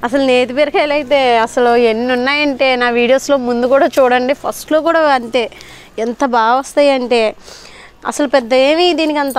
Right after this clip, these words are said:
అవసరం కూడా ఉండదండి. సాయిల్ కొంచెం మనం లైట్గా వర-, మన కిచెన్ వేస్టేజ్లో పెట్టినా కూడా బాగా వస్తాయి. అయితే ఇక్కడ చిక్కుడుకాయలు ఉన్నాయి,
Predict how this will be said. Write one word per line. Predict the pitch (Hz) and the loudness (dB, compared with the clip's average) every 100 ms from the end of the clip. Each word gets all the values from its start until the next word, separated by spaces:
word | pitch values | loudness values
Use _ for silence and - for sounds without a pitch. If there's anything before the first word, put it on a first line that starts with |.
| 240 | 0
అవసరం | 247 262 330 | -2 -2 -2
కూడా | 330 311 | 2 0
ఉండదండి. | 277 254 254 240 - | 0 -2 -2 -4 0
సాయిల్ | 233 240 254 254 | 0 0 -2 -4
కొంచెం | 254 269 247 | -6 -6 -4
మనం | 240 233 233 226 214 - - 226 | -4 -2 -2 -4 -6 -14 -8 -2
లైట్గా | 220 240 254 262 - | -2 0 0 0 0
వర-, | 233 220 233 | -4 -2 -4
మన | 233 | -6
కిచెన్ | - 247 247 | -10 -10 -6
వేస్టేజ్లో | 254 - 247 247 | -6 -6 -8 -8
పెట్టినా | 240 254 269 | -8 -8 -8
కూడా | 269 240 | -8 -6
బాగా | 214 202 | -6 -6
వస్తాయి. | 208 - 240 392 - - - - - - | -10 -10 -10 -10 -16 -20 -20 -20 -16 -6
అయితే | 240 | -2
ఇక్కడ | 214 - | -2 -4
చిక్కుడుకాయలు | 277 320 311 311 277 | -4 -2 0 0 -2
ఉన్నాయి, | 277 | -6